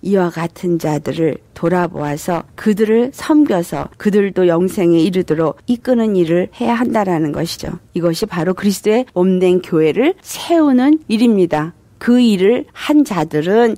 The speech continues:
영생에 이르고 그렇지 아니한 자들은 영멸에 이르게 된다. 우리는 지금 무엇을 위해서 사는 자입니까? 예수님이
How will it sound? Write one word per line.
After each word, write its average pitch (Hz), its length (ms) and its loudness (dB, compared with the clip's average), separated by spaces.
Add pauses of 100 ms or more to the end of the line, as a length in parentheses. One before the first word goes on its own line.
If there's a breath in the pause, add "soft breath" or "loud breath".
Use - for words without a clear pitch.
영생에 196 560 2
이르고 143 440 -4 (460 soft breath)
그렇지 185 440 -4
아니한 175 540 2
자들은 156 560 0 (240)
영멸에 160 720 0 (140)
이르게 175 420 0
된다. 151 680 -2 (360)
우리는 170 300 2
지금 170 240 0
무엇을 254 520 -2
위해서 202 320 0
사는 240 380 -2
자입니까? - 640 -6 (680)
예수님이 185 720 2